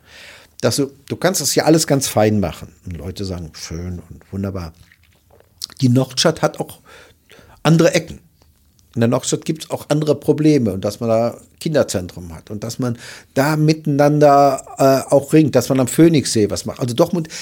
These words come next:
ist eigentlich ein idealer Ort, um der Realität näher zu kommen. Sie haben, wenn Sie Kirchentag in Hamburg machen, nicht immer die Realität des Lebens. Sie haben Ihre Gemeinden, die man geht, man hat die Messehallen, man hat,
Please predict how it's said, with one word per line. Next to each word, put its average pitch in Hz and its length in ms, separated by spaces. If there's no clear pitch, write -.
ist - 240
eigentlich 165 360
ein 143 120
idealer 127 840
Ort, - 460
um 156 100
der 156 100
Realität 151 600
näher 82 280
zu - 120
kommen. 76 320
Sie 101 220
haben, 190 360
wenn 131 160
Sie 127 120
Kirchentag 170 460
in 127 120
Hamburg 160 380
machen, 123 320
nicht 147 260
immer 156 240
die 139 140
Realität 123 520
des 123 160
Lebens. 90 340
Sie 107 80
haben 101 120
Ihre 104 180
Gemeinden, 139 540
die 175 80
man 160 220
geht, 156 260
man 110 100
hat 190 160
die 208 60
Messehallen, 151 800
man 92 200
hat, - 180